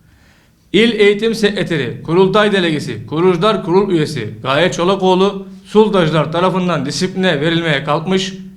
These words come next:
kendi istife-, isteğiyle bugün istifa etmiştir.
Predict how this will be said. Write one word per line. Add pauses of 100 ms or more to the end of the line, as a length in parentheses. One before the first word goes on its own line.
kendi
istife-,
isteğiyle
bugün
istifa
etmiştir.